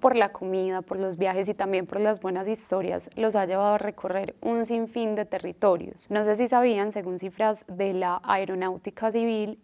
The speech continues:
en dos mil veintidós se recuperaron cifras prepandemia. En total viajaron cerca de veintinueve millones de pasajeros que transitaron, pues, en rutas nacionales. ¿Qué tal si nos cuentan cómo fue el dos mil veintidós para ustedes en tema de viajes?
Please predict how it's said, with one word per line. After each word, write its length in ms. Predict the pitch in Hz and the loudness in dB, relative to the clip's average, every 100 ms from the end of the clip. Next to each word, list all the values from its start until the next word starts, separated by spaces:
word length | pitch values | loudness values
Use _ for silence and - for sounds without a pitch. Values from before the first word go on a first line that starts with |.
| - | -8
en 200 | 220 214 | -4 0
dos 180 | 208 202 | 0 0
mil 240 | 220 214 | -2 -2
veintidós 440 | 226 233 247 247 226 | -4 -4 0 2 0
se 100 | 214 | -4
recuperaron 720 | 196 - - 185 185 180 185 | -8 -10 -6 -2 0 -2 -4
cifras 460 | 226 226 226 220 - | -4 -2 -2 -2 -4
prepandemia. 960 | 196 190 - 170 175 196 170 170 - - | -2 -2 -4 -6 0 0 -2 -8 -12 -4
En 360 | 190 180 180 | -2 0 0
total 440 | 180 185 196 190 175 | 2 4 4 2 2
viajaron 440 | 196 214 214 214 | 2 2 0 0
cerca 360 | 233 220 - 214 | 0 0 0 0
de 100 | 202 | 0
veintinueve 480 | 196 196 185 185 | -2 -2 -2 -2
millones 400 | 190 208 190 190 | -2 -4 -4 -4
de 80 | 214 | -6
pasajeros 720 | 220 233 233 233 247 208 214 | 0 2 2 2 2 2 -2
que 120 | - - | -6 -8
transitaron, 680 | 175 185 180 185 175 175 | -6 -6 -6 -6 -6 -6
pues, 180 | 170 208 | -6 -2
en 160 | 208 208 | -2 0
rutas 380 | 220 208 202 196 | -2 0 0 0
nacionales. 800 | 185 180 175 185 175 180 190 - | -4 -4 -2 -2 -2 -6 -6 0
¿Qué 100 | 220 | 4
tal 220 | 220 226 | 4 4
si 80 | 240 | 2
nos 180 | 214 | 0
cuentan 600 | - 196 190 180 190 202 - | 0 0 2 2 0 0 0
cómo 320 | 233 226 226 | 4 4 4
fue 140 | 226 | 4
el 100 | 226 | 4
dos 140 | 220 214 | 4 0
mil 180 | 220 214 | 0 -2
veintidós 460 | 220 214 196 185 | -2 -2 -2 -4
para 220 | - 190 | -2 -2
ustedes 420 | 214 - 190 190 208 | -2 0 0 0 -2
en 100 | 208 | -2
tema 320 | 185 180 196 | -2 -2 -2
de 60 | |
viajes? 640 | 196 196 180 151 180 - - | 0 0 0 -6 -14 -14 -16